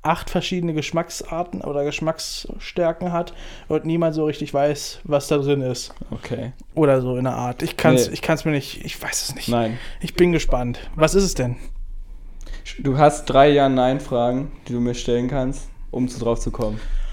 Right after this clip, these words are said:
Speaker 1: Ist es süß?
Speaker 2: <laughs> Wie es schmeckt, weiß ich ja selber nicht.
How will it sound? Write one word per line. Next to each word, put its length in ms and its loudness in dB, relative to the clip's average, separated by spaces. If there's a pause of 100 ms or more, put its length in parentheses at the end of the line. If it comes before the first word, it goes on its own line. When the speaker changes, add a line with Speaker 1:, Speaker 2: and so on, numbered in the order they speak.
(480)
Speaker 1:
Ist 180 0
es 140 -2
süß? 460 0 (480)
Speaker 2:
<laughs> 360 -10
Wie 760 10
es 160 4
schmeckt, 360 10
weiß 260 12
ich 80 4
ja 140 12
selber 340 10
nicht. 400 4